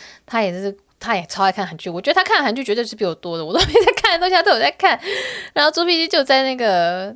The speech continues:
他的那个 Instagram 里面就是讲到鱿鱼游戏，我想说，“哦，什么？”然后我的朋友们有在看，然后我觉得“是哦”，然后打开来看，觉得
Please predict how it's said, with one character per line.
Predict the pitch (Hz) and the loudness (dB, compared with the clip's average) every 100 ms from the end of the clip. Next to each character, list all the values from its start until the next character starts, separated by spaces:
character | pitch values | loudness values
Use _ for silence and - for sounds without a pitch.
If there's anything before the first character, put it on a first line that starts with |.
| - | -12
他 | - 214 | -2 0
的 | 220 196 | 2 0
那 | 196 | -2
个 | 180 165 | -4 -4
Instagram | 175 202 208 202 175 | -4 -2 0 0 -2
里 | 151 | -4
面 | 170 165 165 | -8 -8 -10
就 | 185 | -12
是 | 175 - | -12 -8
讲 | 180 | -8
到 | 175 202 | -6 -6
鱿 | 196 - 165 | -6 -8 -6
鱼 | 175 | -4
游 | 165 156 | -4 -6
戏， | - - | -8 -8
我 | 175 | -8
想 | 190 | -8
说 | 175 | -6
，“哦， | 202 285 466 466 | -6 -6 -8 -12
什 | 202 | -14
么？” | 175 165 | -12 -10
然 | |
后 | 190 196 | -6 -4
我 | |
的 | 170 | -6
朋 | 180 | -8
友 | 190 180 | -8 -8
们 | 160 | -8
有 | 147 | -12
在 | 165 | -14
看， | - 214 151 | -14 -12 -12
然 | 170 | -10
后 | |
我 | 180 | -10
觉 | 185 | -10
得 | 170 | -12
“是 | - 262 202 | -12 -10 -10
哦”， | 165 | -10
然 | |
后 | 175 | -10
打 | 196 147 | -8 -8
开 | 185 | -8
来 | 160 | -10
看， | 175 | -10
觉 | 156 | -12
得 | 151 | -10